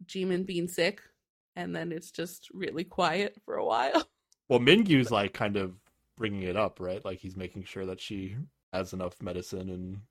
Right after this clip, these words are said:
Speaker 2: for the
Speaker 1: Mm-hmm.
Speaker 2: day and stuff.
Speaker 1: Yeah.
Speaker 2: He's, like, checking on her, yeah.
Speaker 1: And then, like, there's quiet for a little while, and then she does a little throat clearing, and then they show Mingyu, like, noticing this,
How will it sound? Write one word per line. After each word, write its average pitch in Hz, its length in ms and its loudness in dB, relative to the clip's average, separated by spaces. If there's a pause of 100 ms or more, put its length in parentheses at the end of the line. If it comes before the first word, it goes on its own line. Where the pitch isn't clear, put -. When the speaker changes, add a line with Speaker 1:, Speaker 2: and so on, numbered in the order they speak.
(120)
Speaker 2:
for 220 160 -2
the 208 80 2
Speaker 1:
Mm-hmm. 165 100 -2
Speaker 2:
day 107 560 -2 (120)
and 110 460 -8
stuff. 110 420 -8 (300)
Speaker 1:
Yeah. 180 260 0
Speaker 2:
He's, - 120 -2
like, 202 180 0
checking 90 320 -8
on 87 140 -8
her, 98 260 -12
yeah. 139 220 -8 (340)
Speaker 1:
And 220 160 0
then, 214 280 6
like, 180 440 4 (220)
there's 180 220 -4
quiet 247 360 6
for 220 100 2
a 208 60 6
little 196 220 6
while, 180 380 4
and 190 220 0
then 180 80 0
she - 160 -6
does 190 200 -2
a 180 40 -8
little 175 240 -4
throat 190 380 -2
clearing, 160 580 -2 (380)
and 180 120 -4
then 156 440 0
they 185 140 6
show 175 600 4 (500)
Mingyu, 180 440 2
like, 143 360 2 (200)
noticing 175 680 2
this, 156 380 -2